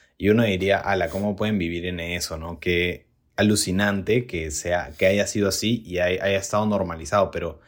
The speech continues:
no solo estaba normalizado, estaba tan normalizado que cuando decidieron limpiar las calles, el rey dijo, "¿Saben qué? Es imposible caminar, es imposible pasar por estos lugares que apestan a caca. Eh, limpiemos", ¿no? Y creó el primer sistema de recojo de basura.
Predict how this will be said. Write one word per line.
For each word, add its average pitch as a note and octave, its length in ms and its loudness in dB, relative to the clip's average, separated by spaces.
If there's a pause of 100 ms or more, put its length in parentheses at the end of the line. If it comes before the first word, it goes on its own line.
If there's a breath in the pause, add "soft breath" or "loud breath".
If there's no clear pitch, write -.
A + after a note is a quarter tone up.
(320 soft breath)
no A#2+ 100 4
solo C#3 200 4
estaba C3+ 220 2
normalizado, F#2+ 840 0 (240 soft breath)
estaba C#3 340 0
tan E3+ 240 4
normalizado B2 600 2
que A#2+ 140 -2
cuando F2 520 0
decidieron A2 640 2
limpiar G#2+ 480 4
las A#2+ 160 2
calles, G#2 400 2
el F2 160 -4
rey G2+ 240 2
dijo, G2+ 260 -4
"¿Saben G2+ 240 -4
qué? G#2+ 340 0 (320 loud breath)
Es - 100 -6
imposible F#2 580 2
caminar, E2 500 -6
es E2 100 -8
imposible E2+ 440 -8
pasar E2 500 -2
por E2+ 120 -8
estos F#2 220 -4
lugares E2 380 -2
que - 80 -10
apestan E2 360 -10
a D#2+ 80 -8
caca. E2+ 400 -4 (400 soft breath)
Eh, D#2+ 440 -4
limpiemos", G2+ 1120 2 (460)
¿no? A2 340 -2
Y F#2+ 140 -4
creó G2+ 300 6
el A#2 60 4
primer A2+ 300 2
sistema G#2 600 0
de G2 100 4
recojo E2 440 -2
de G2 60 2
basura. F2 600 -2